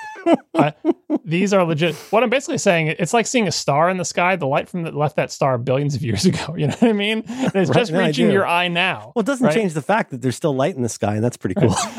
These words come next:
Speaker 2: So, so these pronunciations, these pronunciations that I'm speaking to you, they left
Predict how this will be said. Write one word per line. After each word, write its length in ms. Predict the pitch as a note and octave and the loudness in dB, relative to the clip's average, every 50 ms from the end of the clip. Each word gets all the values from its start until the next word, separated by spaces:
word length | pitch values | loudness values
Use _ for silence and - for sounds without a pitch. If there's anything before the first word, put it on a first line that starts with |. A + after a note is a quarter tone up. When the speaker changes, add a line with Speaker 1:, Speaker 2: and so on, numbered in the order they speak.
| - E5+ G5+ | -8 -6 -4
Speaker 2:
So, 300 | - B4+ - - C#3+ C#3+ - F#4 - _ - E4+ | 0 0 2 2 0 0 -2 -2 -4 _ -2 -2
so 260 | - A3+ A3+ F3+ C#3+ C3 | 2 2 4 4 4 2
these 240 | D#3 G3 B3+ B3+ | 0 0 -2 0
pronunciations, 800 | F#3+ - F4 A#3 B3 A#3 C4+ D#4+ B3 G#3+ A3 A3+ E4+ C4+ C4+ - - _ _ - | 0 0 0 0 0 0 0 0 0 0 -2 -4 -4 -6 -6 -8 -10 _ _ -6
these 160 | - A3+ G#3 | -6 -4 -2
pronunciations 680 | - C#4 A3+ A3+ A3 - G#3+ F#3+ G#3 - - E4+ F#3+ - | 0 0 0 0 2 2 0 0 0 0 -2 -4 -2 0
that 120 | F#3+ D#3 | 2 2
I'm 160 | D#3+ F3+ F#3+ | 2 2 0
speaking 420 | - - - E3+ F3 - - G#3+ G3+ | -4 -6 -4 -4 -4 -4 -4 -6 -6
to 120 | - - G#3+ | -4 -4 -4
you, 220 | G#3+ A3 A3+ A3 - _ _ - | -4 -4 -4 -6 -10 _ _ -10
they 300 | C#3+ C#3 E3+ G3 G#3+ G#3+ | -4 -2 0 2 2 2
left 500 | G3+ F3 D#3+ E3 F3 G#3 - - - - | 2 2 2 2 2 0 -4 -8 -16 -14